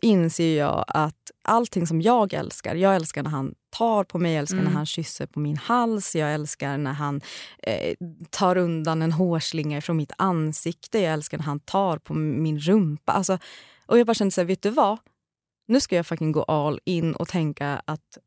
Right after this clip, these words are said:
Speaker 1: allting som jag som kvinna uppskattar
Speaker 2: Mm.
Speaker 1: kommer han förmodligen också göra. Så att, alltså, det blev väldigt intensivt och fint
Speaker 2: Mm.
Speaker 1: i det här att, att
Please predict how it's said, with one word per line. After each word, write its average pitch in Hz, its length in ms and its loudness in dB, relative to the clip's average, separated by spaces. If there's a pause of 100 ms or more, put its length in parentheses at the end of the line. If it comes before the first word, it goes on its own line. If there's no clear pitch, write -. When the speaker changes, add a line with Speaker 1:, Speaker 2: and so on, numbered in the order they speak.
(120)
Speaker 1:
allting 175 560 0
som 156 180 -2
jag 147 260 -4
som 147 180 -6
kvinna 180 480 2
uppskattar - 580 -8
Speaker 2:
Mm. 196 280 0 (120)
Speaker 1:
kommer 156 240 0
han 143 180 -4
förmodligen 147 460 -4
också - 320 -8
göra. - 280 -2
Så - 120 -4
att, - 140 -6
alltså, 165 220 -2
det 160 140 -8
blev 170 480 0 (640)
väldigt 175 540 0
intensivt 156 920 -4
och 156 100 -6
fint 190 600 -2
Speaker 2:
Mm. 190 280 4
Speaker 1:
i 175 80 2
det 165 80 0
här 156 280 -2
att, 156 480 -4 (600)
att - 180 -2